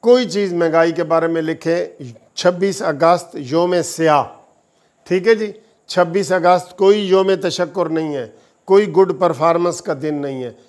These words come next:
योम स्याह का दिन है। हम योम स्याह मनाएंगे, हम वकला से भी अपील करेंगे वो योम स्याह मनाएं, महंगाई के ख़िलाफ़ मंगाएं। हमारी ये डिमांड है कि महंगाई जो है, अशिया की कीमतें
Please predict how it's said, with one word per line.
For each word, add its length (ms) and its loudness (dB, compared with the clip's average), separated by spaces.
योम 420 4
स्याह 340 2
का 140 -6
दिन 220 -2
है। 140 0
हम 200 -2
योम 300 -2
स्याह 300 -4
मनाएंगे, 520 -6
हम 180 2
वकला 480 2
से 140 -8
भी 160 -4
अपील 280 -2
करेंगे 460 -2
वो 180 -2
योम 360 0
स्याह 320 2
मनाएं, 380 -2
महंगाई 500 4
के 160 -2
ख़िलाफ़ 360 -2
मंगाएं। 360 -4
हमारी 420 -2
ये 120 -2
डिमांड 480 -2
है 120 0
कि 120 0
महंगाई 640 2
जो 160 0
है, 300 4
अशिया 460 -4
की 160 -10
कीमतें 580 -6